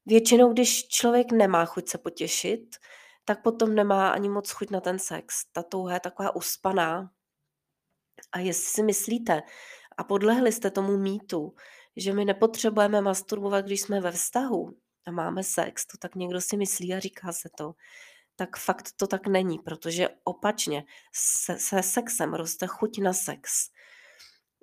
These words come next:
Mil-, sebemilování je vlastně úplně jiný druh milování sexu.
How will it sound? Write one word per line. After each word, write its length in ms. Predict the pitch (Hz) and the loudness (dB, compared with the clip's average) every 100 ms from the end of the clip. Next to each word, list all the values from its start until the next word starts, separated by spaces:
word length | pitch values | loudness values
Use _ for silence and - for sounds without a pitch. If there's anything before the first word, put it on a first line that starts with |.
| _ - | _ -4
Mil-, 300 | 190 208 - | 0 2 2
sebemilování 1080 | - 214 247 247 202 175 165 156 151 160 170 | 2 4 4 6 4 4 2 -2 -2 -4 -4
je 80 | 180 | -4
vlastně 340 | 175 - 202 | -4 -2 -2
úplně 340 | 180 196 196 | 0 0 0
jiný 360 | 190 185 185 185 | 0 0 -2 -4
druh 600 | 180 180 170 175 - - _ _ - | -2 0 0 -2 -8 -12 _ _ -10
milování 600 | 175 175 170 160 160 175 | -4 -2 0 -2 -2 -6
sexu. 440 | - 165 - - | -8 -8 -6 -8